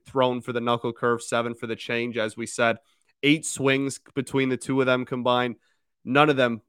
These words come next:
put in play. Can't get too much better than that. We'll, we'll gladly take that, right? Um, and then the sinker,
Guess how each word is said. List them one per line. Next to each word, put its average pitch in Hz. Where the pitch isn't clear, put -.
put 131
in 120
play. 127
Can't 147
get 156
too 160
much 147
better 139
than 127
that. 139
We'll, 117
we'll 135
gladly 123
take 107
that, 87
right? 117
Um, 131
and 160
then 175
the 170
sinker, 151